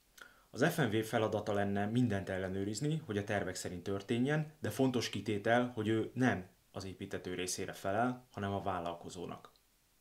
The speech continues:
Sőt, az is lehet, hogy a vállalkozó saját maga F M V-je,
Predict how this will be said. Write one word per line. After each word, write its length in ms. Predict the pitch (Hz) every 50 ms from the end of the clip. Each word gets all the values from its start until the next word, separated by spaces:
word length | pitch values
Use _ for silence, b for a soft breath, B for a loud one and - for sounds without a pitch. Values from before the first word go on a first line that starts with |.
| _ -
Sőt, 340 | - - 127 113 - - -
az 160 | - - 123 107
is 140 | - -
lehet, 320 | - 107 98 104 110 120 -
hogy 240 | - - 113 104 107
a 120 | 101 98
vállalkozó 680 | 92 104 104 104 107 110 110 - 123 120 127 120 120 113
saját 420 | - - 139 127 117 101 90 -
maga 400 | 110 104 101 98 98 - - - - - 98
F 80 | 92 -
M 160 | 95 92 87
V-je, 440 | 87 92 95 101 117 135 147 -